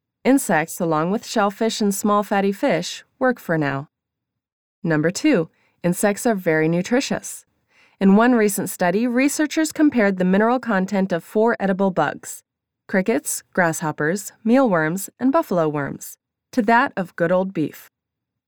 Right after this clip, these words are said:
Both crickets and grasshoppers had more iron than beef and other minerals like magnesium and calcium were more bioavailable from bugs than the same ones found in beef. A previous overview of the insect nutrition literature by the U N's Food and Agriculture Organization,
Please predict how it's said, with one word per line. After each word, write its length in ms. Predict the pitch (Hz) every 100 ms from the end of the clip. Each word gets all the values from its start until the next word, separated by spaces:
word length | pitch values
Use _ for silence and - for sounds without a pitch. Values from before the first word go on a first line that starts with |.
| _
Both 260 | 185 180
crickets 480 | - 233 233 262 254
and 120 | 277
grasshoppers 640 | 240 196 202 220 196 202 196
had 160 | 190
more 260 | 170 180 202
iron 380 | 202 208 185 156
than 160 | 147 143
beef 420 | 139 - - - -
and 100 | 185 -
other 180 | 254
minerals 500 | 254 165 147 135 170
like 280 | - 165 165
magnesium 580 | 160 165 190 214 214 202
and 100 | 190
calcium 560 | 214 262 254 165 156 165
were 120 | 170
more 320 | 180 202 262
bioavailable 1000 | 226 196 202 185 175 196 240 190 151 143
from 280 | - 160 156
bugs 560 | 170 190 143 147 - _
than 220 | - 175 170
the 100 | 180
same 480 | - 202 190 214
ones 320 | 202 170 165 -
found 320 | 160 143 147
in 140 | 160
beef. 360 | 196 262 - - _ _ _ _ _ _ _ _
A 80 | 214
previous 540 | - 247 247 294 294
overview 580 | 240 202 185 175 170 160
of 220 | 190 185
the 160 | 202 208
insect 480 | 240 277 269 -
nutrition 760 | 220 208 190 - 226 - 233 220
literature 540 | 190 180 180 - 190
by 220 | 180 170
the 100 | 165
U 300 | 170 175 214
N's 260 | 202 180 185
Food 300 | - 202 214
and 120 | 220
Agriculture 680 | 185 190 196 - 190 - 190
Organization, 920 | 165 170 196 202 180 151 - 147 185